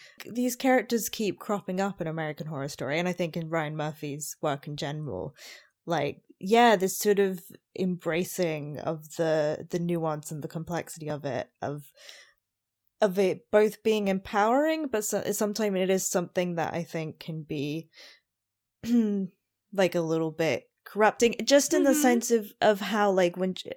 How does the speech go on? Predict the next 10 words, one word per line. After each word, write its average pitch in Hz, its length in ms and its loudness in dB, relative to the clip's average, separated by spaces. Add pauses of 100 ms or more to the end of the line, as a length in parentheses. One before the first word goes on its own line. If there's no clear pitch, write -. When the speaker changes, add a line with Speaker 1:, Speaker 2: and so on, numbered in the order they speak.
Speaker 1:
I 185 120 2
found 185 320 0
it 165 60 0
so 180 200 0
depressing 180 500 -4
when 160 120 -2
she's - 180 -8
talking 175 340 -2
earlier 160 340 2
about, 147 360 0